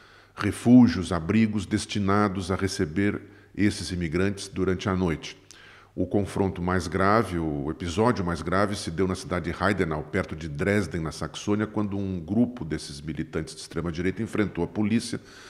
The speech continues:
deixando inclusive trinta e um policiais feridos.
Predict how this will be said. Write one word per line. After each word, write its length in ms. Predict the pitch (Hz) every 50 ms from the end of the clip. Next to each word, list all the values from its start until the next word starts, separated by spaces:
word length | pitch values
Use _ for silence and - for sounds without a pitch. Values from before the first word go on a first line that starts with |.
| - - - -
deixando 380 | - 101 110 101 - 113 104 104
inclusive 400 | 98 104 107 95 90 104 101 107
trinta 420 | - - - 131 131 131 131 127
e 140 | 107 95 92
um 260 | 101 107 107 101 98 92 - - - - _ -
policiais 760 | - 98 85 80 - - - 98 92 98 98 92 - - - - - - - - - - -
feridos. 640 | - - - 104 104 120 120 92 76 - - -